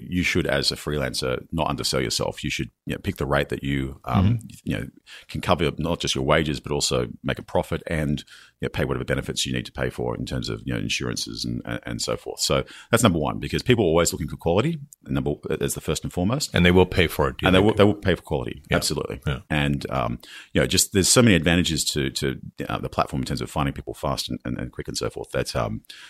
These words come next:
Speaker 1: um, you know, that, that, you know, you know, outweigh, you know, you know, a pure consideration in terms of price. The, the next thing is that, um, there are minimums on the platform. For example, uh, in certain countries, there's minimum wages in various areas, so we don't, we don't let people bid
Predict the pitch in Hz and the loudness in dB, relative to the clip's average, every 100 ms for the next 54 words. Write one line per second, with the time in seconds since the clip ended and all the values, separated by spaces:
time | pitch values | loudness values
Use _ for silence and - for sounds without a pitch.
0 | - - 60 58 55 50 - - 67 50 | -20 -8 -2 0 0 -2 -6 -6 -4 -2
1 | 53 73 71 78 - - 78 - 71 62 | -2 -2 -2 -4 -8 -2 -2 0 -4 -2
2 | 67 76 - - 69 69 65 64 - - | -2 -2 -2 0 2 4 2 2 -4 -10
3 | - 64 57 - - _ _ - 57 - | -4 -4 -4 -8 -20 _ _ -4 -4 -4
4 | - - - - - - 85 69 76 73 | -8 -16 -12 -8 -6 -2 -2 -2 -6 -2
5 | 69 65 64 65 60 - 73 53 - - | -2 -2 -4 -6 -8 -4 -2 0 0 -2
6 | - - - - _ 90 85 85 - 87 | -4 -14 -20 -20 _ 4 4 4 2 2
7 | 87 87 101 143 - 104 82 71 78 65 | 2 4 4 4 6 6 4 2 2 2
8 | 65 - - 64 60 60 - 80 73 85 | 0 -6 -4 -2 -2 -4 -2 2 6 6
9 | 82 76 65 60 - - - 69 - - | 6 2 0 -2 -2 -4 -6 -6 -4 -6
10 | - - - 67 64 65 62 64 57 - | -8 -10 -10 -8 -6 -6 -6 -6 -6 -8
11 | 58 57 58 - - 73 71 62 60 - | -8 -4 -4 -4 -4 -6 -4 -4 -4 -4
12 | 60 60 62 64 60 60 60 57 57 53 | -4 -2 -2 -2 -4 -4 -4 -4 -4 -6
13 | 53 - 60 67 71 76 73 57 - 58 | -4 -4 -2 -2 -2 -2 -2 -2 -8 -12
14 | - 58 58 | -8 -8 -8